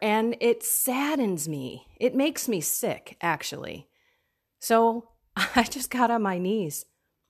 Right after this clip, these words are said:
I prayed and I prayed for the Holy Spirit to fill me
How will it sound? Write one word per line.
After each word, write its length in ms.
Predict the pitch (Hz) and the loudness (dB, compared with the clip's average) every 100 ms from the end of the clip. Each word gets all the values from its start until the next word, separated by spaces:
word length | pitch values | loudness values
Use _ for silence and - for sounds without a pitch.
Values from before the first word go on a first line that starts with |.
| _ _ - | _ _ -4
I 180 | 214 208 | 0 0
prayed 680 | - - 202 208 208 202 190 - | -4 -2 0 2 0 -2 -8 -6
and 120 | 170 | -4
I 260 | 165 190 190 | 0 0 -2
prayed 580 | - 180 170 147 139 - _ _ - _ | -4 -4 -2 -4 -6 -12 _ _ -20 _
for 160 | 202 | 0
the 120 | 190 165 | 2 4
Holy 340 | 233 320 330 | 4 4 0
Spirit 420 | - 269 269 262 | -2 0 0 0
to 80 | 262 | -4
fill 460 | 165 - 226 240 226 | -14 -6 0 0 2
me 440 | 196 202 135 117 | 0 0 -2 -8